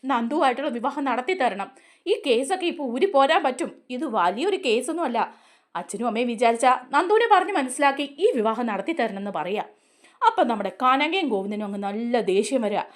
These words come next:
കനകയാണെങ്കിൽ ചീറ്റിക്കൊണ്ടങ്ങ് ചെല്ലുക. എന്നിട്ട് കനക പറയുന്നുണ്ട്, "എന്താ നീ പറഞ്ഞത്? നന്ദുവിനെ നിനക്കിനി വിവാഹം കഴിക്കണമെന്നോ?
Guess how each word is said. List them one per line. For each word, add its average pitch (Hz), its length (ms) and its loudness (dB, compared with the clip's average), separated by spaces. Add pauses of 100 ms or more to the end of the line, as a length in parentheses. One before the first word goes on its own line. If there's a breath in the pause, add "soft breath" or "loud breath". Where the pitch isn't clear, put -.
(240 loud breath)
കനകയാണെങ്കിൽ 415 520 4
ചീറ്റിക്കൊണ്ടങ്ങ് 233 800 -4
ചെല്ലുക. 190 300 -4
എന്നിട്ട് 180 260 -4 (100)
കനക 190 280 -4
പറയുന്നുണ്ട്, 254 500 2 (380 loud breath)
"എന്താ 196 300 0
നീ 262 140 2
പറഞ്ഞത്? 277 340 2 (220)
നന്ദുവിനെ 233 520 2
നിനക്കിനി 392 340 0
വിവാഹം 226 460 2
കഴിക്കണമെന്നോ? 202 420 -2